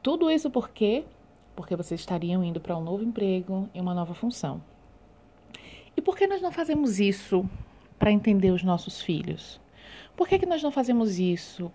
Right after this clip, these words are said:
para dar o melhor do nosso emocional para os nossos filhos? Por que que eu não paro tudo na minha vida e vou lá fazer um curso de inteligência emocional, primeiramente pra mim, pra que eu consiga me compreender, me organizar frente à vida e frente às situações?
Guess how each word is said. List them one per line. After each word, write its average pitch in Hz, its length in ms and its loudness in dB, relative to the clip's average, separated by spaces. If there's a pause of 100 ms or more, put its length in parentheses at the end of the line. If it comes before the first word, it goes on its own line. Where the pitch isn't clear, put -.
para 196 160 0
dar 190 800 -2
o 220 80 -2
melhor 202 720 0
do 240 140 0
nosso 208 280 0
emocional 175 680 -2
para - 120 -10
os 247 60 -6
nossos 254 380 -4
filhos? 180 440 -6 (800)
Por 320 120 -2
que 381 100 0
que 392 60 -2
eu 392 40 6
não 359 120 0
paro 339 260 -2
tudo 294 300 -2
na 285 100 2
minha 254 220 4
vida 220 440 2 (340)
e 233 60 0
vou 226 120 0
lá 226 120 2
fazer 233 220 2
um 226 60 6
curso 220 240 -2
de 208 60 -2
inteligência 196 400 0
emocional, 180 400 0
primeiramente 180 500 0
pra 170 140 -2
mim, 156 280 0 (120)
pra 165 120 -4
que - 180 -2
eu 190 100 2
consiga 196 280 -4
me 170 100 -6
compreender, 160 500 -2
me 165 100 -4
organizar 156 480 -4
frente 156 320 -2
à 156 40 -2
vida 170 340 0
e - 20 -8
frente 175 240 -6
às 156 60 -6
situações? 156 580 -6